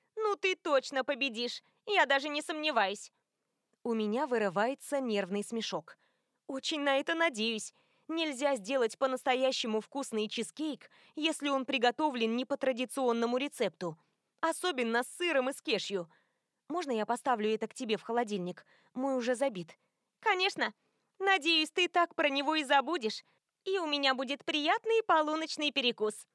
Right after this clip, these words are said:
Её смех тянется за мной до самого фургона Арии. Я ставлю чизкейк в холодильник.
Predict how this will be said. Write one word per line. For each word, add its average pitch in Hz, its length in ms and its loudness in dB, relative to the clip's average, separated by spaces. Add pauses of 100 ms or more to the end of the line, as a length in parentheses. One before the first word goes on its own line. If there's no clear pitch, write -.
(540)
Её 240 420 -4
смех 262 420 -4
тянется 247 560 0
за 202 160 2
мной 269 260 -2
до 208 160 2
самого 262 520 2
фургона 202 600 0
Арии. 175 460 -2 (480)
Я 220 260 -2
ставлю 247 460 0
чизкейк 208 520 -4
в - 60 -20
холодильник. 165 720 -2